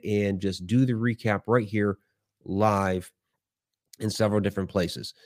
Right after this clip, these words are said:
So, um, I see on the YouTube side, uh, Jill Nimchinsky's in the house, professional paranormal research. Sylvain is down there. Fantastic. Great to see all of you. So, uh,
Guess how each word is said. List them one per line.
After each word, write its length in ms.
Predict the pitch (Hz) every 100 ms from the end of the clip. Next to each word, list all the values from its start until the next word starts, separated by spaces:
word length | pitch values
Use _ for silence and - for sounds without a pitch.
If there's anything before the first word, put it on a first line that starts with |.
| _
So, 640 | - - 95 92 92 90 -
um, 420 | 90 87 87 85
I 100 | 90
see 580 | - - 98 95 95 90 - - -
on 260 | 95 95 92
the 200 | 107 135
YouTube 280 | 131 123
side, 540 | 107 113 104 101 98 95
uh, 220 | 95 92
Jill 200 | 85 117
Nimchinsky's 640 | 107 90 139 139 - 123
in 80 | 123
the 60 | 117
house, 360 | 117 110 110
professional 520 | - 95 104 98 98
paranormal 500 | - 101 98 92 87 82
research. 800 | 113 123 - 107 110 107 107 -
Sylvain 1000 | - 101 95 87 104 113 135 139 143 143
is 200 | 123 127
down 300 | 107 123 131
there. 280 | 131 139 135
Fantastic. 920 | 123 92 85 - - 110 117 - 117 - 90
Great 260 | 95 95 -
to 60 |
see 480 | - - 90 90 87 _ _ _ _ _
all 260 | - 98 95
of 140 | 85
you. 200 | 80 64 - _ _ - _ -
So, 500 | - 92 85 85 - _ -
uh, 280 | 90 73